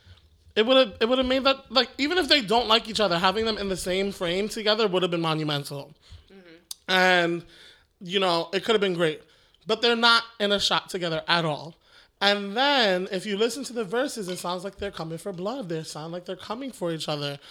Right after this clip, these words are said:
Speaker 1: So it's like, is there a beef or isn't there a beef? And if so, like, are y'all actually really dissing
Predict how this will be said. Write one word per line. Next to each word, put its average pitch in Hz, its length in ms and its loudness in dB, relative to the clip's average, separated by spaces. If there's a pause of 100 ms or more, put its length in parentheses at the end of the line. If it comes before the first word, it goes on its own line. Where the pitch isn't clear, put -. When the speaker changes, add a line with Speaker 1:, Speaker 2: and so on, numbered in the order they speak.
(220)
Speaker 1:
So 185 200 -2
it's 185 180 -4
like, 180 200 0 (540)
is 220 200 2
there 254 180 4
a 254 40 0
beef 233 280 -4
or 208 60 0
isn't 208 300 -4
there 208 200 2
a 202 40 2
beef? 196 380 -4 (580)
And 175 460 2
if 214 160 0
so, 208 540 4
like, 165 520 2 (240)
are 170 120 2
y'all 165 260 0
actually 202 380 0
really 190 240 -2
dissing 190 420 -4